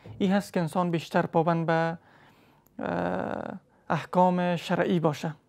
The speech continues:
به این معنا که اگر ما به نمازهای پنجگانه پابندی دقیق داشته باشیم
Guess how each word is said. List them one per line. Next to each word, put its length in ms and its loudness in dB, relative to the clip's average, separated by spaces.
به 100 2
این 80 4
معنا 220 2
که 320 -4
اگر 180 4
ما 160 4
به 100 4
نمازهای 420 2
پنجگانه 680 0
پابندی 720 2
دقیق 280 2
داشته 300 0
باشیم 480 -2